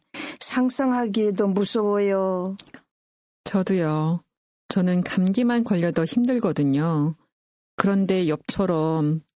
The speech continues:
Speaker 2: 온 몸에 종기가 나서 진물이 흐르면 너무 고통스러워서 하나님을 원망하게 될 것 같아요.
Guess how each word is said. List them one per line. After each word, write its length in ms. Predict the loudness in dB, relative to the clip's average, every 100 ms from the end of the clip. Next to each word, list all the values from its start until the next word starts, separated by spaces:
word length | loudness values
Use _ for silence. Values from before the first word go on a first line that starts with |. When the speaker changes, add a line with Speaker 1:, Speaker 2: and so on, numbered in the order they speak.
| -12 -2
Speaker 2:
온 400 | 0 2 2 2
몸에 400 | 2 0 0 -2
종기가 540 | 0 0 0 0 0
나서 480 | -2 -2 -2 -2 -2
진물이 540 | -2 0 2 2 0
흐르면 840 | 0 0 0 2 0 0 0 0 -4 _ _ _ _ -2
너무 260 | 2 0
고통스러워서 1000 | 0 -4 -2 0 0 0 -2 0 0 -2
하나님을 680 | -2 0 2 2 2 0 -2 -6 _ _ _ 0
원망하게 540 | 2 4 2 2 0
될 160 | 0 0
것 180 | -2 0
같아요. 680 | -2 -2 -2 0 0 -2